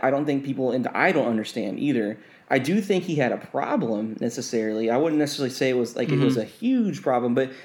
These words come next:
Speaker 1: the, the thing, the whole thing that centers around is the dude was competitive. He needed to constantly be competing. It didn't matter if it was on the basketball
Speaker 2: Mm-hmm.
Speaker 1: court.
Speaker 2: Mm-hmm.
Speaker 1: It didn't matter if it was on the golf course. It didn't matter if it was in the casino.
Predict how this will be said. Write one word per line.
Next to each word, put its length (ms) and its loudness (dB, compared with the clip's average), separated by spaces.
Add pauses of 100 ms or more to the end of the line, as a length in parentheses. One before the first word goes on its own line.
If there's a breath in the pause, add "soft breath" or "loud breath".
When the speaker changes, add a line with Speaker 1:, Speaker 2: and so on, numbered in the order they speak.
(140)
Speaker 1:
the, 80 2
the 240 0
thing, 320 0
the 100 4
whole 400 0
thing 180 -2
that 80 0
centers 380 -2
around 360 2
is 220 -2
the 120 -2
dude 460 -2
was 160 0
competitive. 640 -2
He 180 -2
needed 460 2
to 100 0
constantly 600 -2
be 200 0
competing. 580 -6
It 80 -4
didn't 200 2
matter 220 2
if 80 -6
it 20 -4
was 80 -2
on 80 -2
the 80 -2
basketball 360 2
Speaker 2:
Mm-hmm. 40 -4
Speaker 1:
court. 240 0
Speaker 2:
Mm-hmm. 240 -2
Speaker 1:
It 140 -14
didn't 160 0
matter 180 0
if 60 -8
it 20 -2
was 80 -2
on 60 -2
the 80 -6
golf 320 -2
course. 260 -4
It 40 -4
didn't 180 0
matter 240 2
if 120 -4
it 60 0
was 140 -2
in 300 -4
the 60 0
casino. 600 0